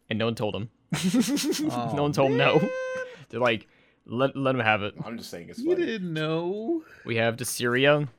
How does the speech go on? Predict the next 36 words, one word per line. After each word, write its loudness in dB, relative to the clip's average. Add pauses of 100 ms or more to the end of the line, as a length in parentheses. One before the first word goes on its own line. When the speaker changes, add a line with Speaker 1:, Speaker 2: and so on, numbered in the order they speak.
(160)
Speaker 3:
I -8
mean, -4
I 4
generally 0
think, -8 (500)
I -12
generally -8
think -14
that -10
the -16
second -14
movie -14
is -18
definitely -16
better -12
than -18
the -18
first. -18
Speaker 2:
Hmm. -12 (560)
Speaker 1:
I 2
mean, 0 (680)
I 10
haven't 6
rewatched 0
the -6
first -4
one -2
to -16
be -6
like, -2
"Yeah, 4
I 4
can -4
definitively -6
say -2
that," -4